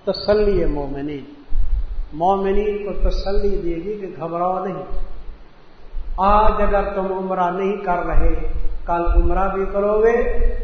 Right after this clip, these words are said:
مکے پہ بھی فتح یاب ہوگے۔ اللہ کے لشکر موجود ہیں، فرشتے تمہاری مدد کریں گے۔ اللہ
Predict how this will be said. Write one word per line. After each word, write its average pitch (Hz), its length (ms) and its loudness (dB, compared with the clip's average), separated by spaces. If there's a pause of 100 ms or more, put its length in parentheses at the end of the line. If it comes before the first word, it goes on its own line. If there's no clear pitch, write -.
(100)
مکے 180 400 -2
پہ 185 160 -4
بھی 170 160 -6 (100)
فتح 170 240 -4
یاب 151 500 -6
ہوگے۔ 147 440 -12 (480)
اللہ 208 460 2
کے 180 80 -8
لشکر 190 440 -6
موجود 175 560 -4
ہیں، 170 100 -6 (100)
فرشتے 180 440 -8
تمہاری 156 340 -6
مدد 151 420 -8
کریں 208 220 0
گے۔ - 140 -8 (760)
اللہ 156 200 -4